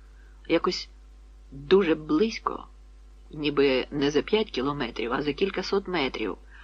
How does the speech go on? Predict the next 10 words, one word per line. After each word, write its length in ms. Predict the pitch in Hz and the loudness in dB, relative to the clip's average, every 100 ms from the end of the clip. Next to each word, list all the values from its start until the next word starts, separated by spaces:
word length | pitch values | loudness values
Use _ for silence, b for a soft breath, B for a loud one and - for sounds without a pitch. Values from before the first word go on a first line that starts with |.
| B B | B B
наростаючи 800 | 147 151 147 - 175 151 143 135 | 0 2 2 0 2 2 2 0
у 80 | 139 | -2
своїй 360 | - 139 151 | -2 0 0
частоті, 640 | 156 135 - - - 202 214 - - - - - - - | 0 -2 -4 -4 -4 -4 -4 -8 -20 -20 -20 -20 -14 0
прогуркотів 800 | 160 147 143 - 143 196 202 151 | 0 2 0 0 0 2 2 0
у 60 | |
бік 300 | 147 165 - - | 0 0 0 -4
Лемська 600 | 160 175 208 - - 82 b b b - | 0 2 0 -4 -6 -6 b b b -4
якийсь 440 | 156 170 175 - - - - | 0 0 0 -4 -20 -8 0
товарняк. 720 | 170 175 160 - - - | 2 2 -2 -4 -8 -10